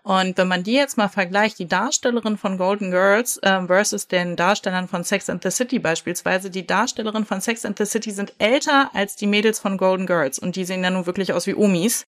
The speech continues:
Und, ähm, früher lief die Frau von mit vierzig mit Kittelschürze rum und hatte Löckchen und Haarfarbe oder so war da auch noch nicht so im Trend.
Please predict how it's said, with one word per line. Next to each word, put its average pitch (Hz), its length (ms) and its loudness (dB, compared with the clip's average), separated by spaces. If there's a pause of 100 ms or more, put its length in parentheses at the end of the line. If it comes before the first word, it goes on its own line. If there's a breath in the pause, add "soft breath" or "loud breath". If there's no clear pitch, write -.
(120)
Und, 190 520 2
ähm, 180 520 0
früher 208 340 4
lief 185 200 -4
die 190 140 -2
Frau 190 280 4
von 185 360 -2
mit 185 140 -2
vierzig 247 520 2
mit 214 180 2
Kittelschürze 240 560 2
rum 226 200 2
und 214 120 0
hatte 214 160 2
Löckchen 240 480 4
und 202 420 -2
Haarfarbe 208 560 2
oder 196 200 4
so 196 140 0
war 196 120 4
da 170 80 2
auch 214 60 6
noch 214 100 4
nicht 156 180 -2
so - 80 -2
im 151 120 -2
Trend. 185 340 0